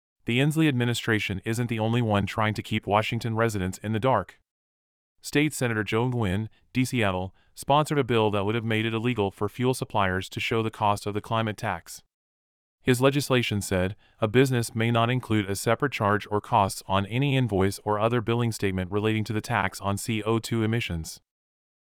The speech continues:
Senator Nguyen, who voted for the tax increase, supported a law that would make it difficult for the public to know that his decision has increased gasoline prices.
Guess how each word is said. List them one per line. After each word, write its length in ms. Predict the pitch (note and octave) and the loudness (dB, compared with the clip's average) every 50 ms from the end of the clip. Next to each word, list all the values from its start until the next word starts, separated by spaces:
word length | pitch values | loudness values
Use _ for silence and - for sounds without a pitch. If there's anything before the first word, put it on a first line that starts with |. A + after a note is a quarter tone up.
| _ | _
Senator 380 | - - - D3+ D#3+ D#3+ D#3 C#3+ | -6 -2 0 0 2 2 0 0
Nguyen, 400 | C3 B2 B2 A#2+ G2+ F#2 F#2+ G2 - _ _ _ _ | 0 0 0 0 0 0 -2 -4 -8 _ _ _ _
who 120 | - A#2+ | -4 -2
voted 240 | A2+ A#2+ B2 C3 C3 | 2 2 2 2 2
for 80 | - A#2+ | 0 -2
the 100 | G#2+ G#2 | -4 -2
tax 340 | - B2+ B2 B2 A#2+ - - | 0 0 0 0 0 -2 -4
increase, 520 | B2 A#2+ A2+ - G2 F#2 F#2+ F2+ - - _ _ _ _ - | -8 -8 -6 -6 -4 -4 -4 -4 -6 -12 _ _ _ _ -10
supported 400 | - - A2+ - C#3 C#3 D3 D3 | -6 -4 -2 2 4 4 4 4
a 40 | C#3 | 2
law 340 | B2 B2 A#2 G#2 G2 G2 | 2 4 4 4 4 4
that 140 | G2+ G#2+ G2+ | 2 0 -2
would 120 | G2+ A2 G#2 | -2 0 0
make 200 | A2 A#2 A#2 - | 0 0 0 -2
it 120 | A#2 G2 | -2 0
difficult 360 | - C3+ - C3+ - A#2 G#2+ - | -2 -2 -2 -2 -2 -4 -4 -2
for 100 | A2+ G#2+ | -2 -4
the 80 | G#2+ | -4
public 320 | - - A#2+ A2 A2+ A#2 - | -2 -2 -2 -2 -2 -4 -6
to 120 | - B2 | -4 -2
know 240 | A2+ A2 G2+ F#2+ G2 | 0 0 2 2 0
that 120 | G2+ G2+ | 0 0
his 120 | G#2 G#2+ G#2 | -2 -2 -4
decision 460 | - A2 - - C#3 C3+ G2+ G#2 G2 | -6 -6 -4 -2 -2 -2 -2 -4 -6
has 220 | F#2 G2 G2+ G#2 | -4 -6 -6 -6
increased 460 | G#2+ G#2+ G2+ - C3 B2+ A#2+ - - | -8 -8 -8 -6 -6 -6 -6 -6 -6
gasoline 480 | - A2 G2+ G#2 G#2 - - A2 G#2+ G#2 | -4 -2 -2 -2 -2 -4 -4 -4 -4 -4
prices. 580 | - - B2 B2 A#2+ - F2+ D#2+ D#2+ - - | -2 -2 -2 -2 -2 -4 -6 -8 -10 -12 -16